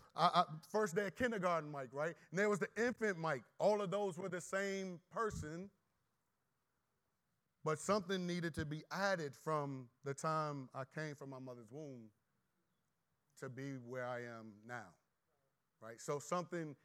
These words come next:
needed to be added. It's the same thing spiritually, and you will find that, we'll see that in verses five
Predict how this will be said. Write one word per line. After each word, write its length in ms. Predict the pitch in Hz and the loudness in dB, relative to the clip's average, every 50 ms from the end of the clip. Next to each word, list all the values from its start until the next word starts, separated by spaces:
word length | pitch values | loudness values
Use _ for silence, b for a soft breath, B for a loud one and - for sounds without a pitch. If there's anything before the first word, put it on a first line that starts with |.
| b b b - | b b b -6
needed 320 | 139 156 165 170 156 160 - | -2 -2 0 0 -2 -4 -6
to 80 | 151 143 | -6 -8
be 140 | 143 151 - | -8 -8 -4
added. 280 | 131 147 147 139 135 131 | -2 0 0 0 0 -4
It's 120 | 151 151 - | -6 -6 -6
the 100 | 156 143 | -8 -8
same 340 | - 170 165 165 160 156 | -6 -6 -4 -4 -6 -6
thing 320 | 143 - 151 151 147 143 127 b b b b b | -6 -6 -6 -6 -4 -8 -10 b b b b b
spiritually, 720 | - - 143 147 180 185 175 160 - 147 147 147 147 151 139 127 | -18 -10 -2 0 2 2 2 0 -2 -4 -4 -4 -4 -6 -8 -8
and 160 | 131 135 135 | -8 -6 -6
you 60 | 131 | -6
will 200 | 131 139 147 147 | -4 -2 -2 -2
find 380 | 139 - 143 139 135 135 135 135 | -2 -2 -4 -4 -4 -4 -4 -2
that, 180 | 143 143 139 - 127 | -2 -2 -2 -4 -6
we'll 160 | 131 135 135 | -6 -6 -6
see 220 | 131 - - 151 | -6 -8 -8 -6
that 200 | 143 139 135 123 113 123 | -4 -4 -4 -4 -6 -10
in 80 | 120 | -10
verses 500 | 113 123 127 127 - - 127 123 110 - b b b b b b b b b _ - - | -8 -8 -8 -8 -8 -10 -10 -10 -12 -14 b b b b b b b b b _ -8 -4
five 320 | 147 143 139 139 139 135 | -2 0 0 0 0 -2